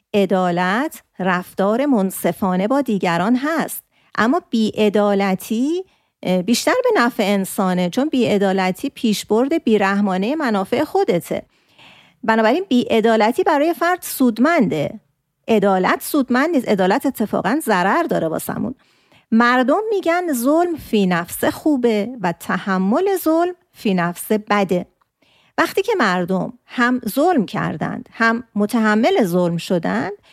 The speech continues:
اون کسانی که نمیتونستن ظلم بکنن، اومدن قانون وضع کردن که هیچ کس نباید به دیگری ظلم بکنه و اسم این قانون رو گذاشتن عدل. بنابراین اگه مردم عدل رو میخوان،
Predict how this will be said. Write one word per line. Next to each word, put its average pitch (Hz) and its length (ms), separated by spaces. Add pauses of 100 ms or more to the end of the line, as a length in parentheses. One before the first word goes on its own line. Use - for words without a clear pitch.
(180)
اون 480 160
کسانی 269 640
که 202 140
نمیتونستن 190 880
ظلم 175 360
بکنن، 208 720 (440)
اومدن 339 400
قانون 220 500
وضع 349 280
کردن 285 500
که 269 100
هیچ 339 280
کس 320 200
نباید 220 380
به 190 80
دیگری 180 380
ظلم 175 320
بکنه 175 460
و 233 180
اسم 453 280
این 381 200
قانون 320 380
رو 330 80
گذاشتن 285 540 (180)
عدل. 285 440 (680)
بنابراین 294 580
اگه 339 220
مردم 180 640 (260)
عدل 180 440
رو 180 140
میخوان، 185 680